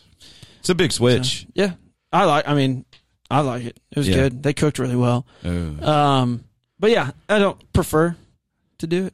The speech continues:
Speaker 2: But
Speaker 1: Yeah.
Speaker 2: like, if I go to somebody's house, they have wings or they have fried chicken, I'm like,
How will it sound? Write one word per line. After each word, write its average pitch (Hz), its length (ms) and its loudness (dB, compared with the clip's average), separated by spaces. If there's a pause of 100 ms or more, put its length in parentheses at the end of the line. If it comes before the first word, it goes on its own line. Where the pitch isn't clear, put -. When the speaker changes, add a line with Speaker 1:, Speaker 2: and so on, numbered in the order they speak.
(120)
Speaker 2:
But 131 140 -2
Speaker 1:
Yeah. 107 140 2
Speaker 2:
like, 135 180 -2
if 165 80 -6
I 170 60 0
go 160 80 0
to 160 40 0
somebody's 139 220 -4
house, 143 240 -8
they 135 80 -8
have 135 80 -4
wings 135 400 0
or 135 140 0
they 143 80 0
have 139 100 -4
fried 139 280 -4
chicken, 156 380 -4
I'm 139 160 -8
like, 135 200 -12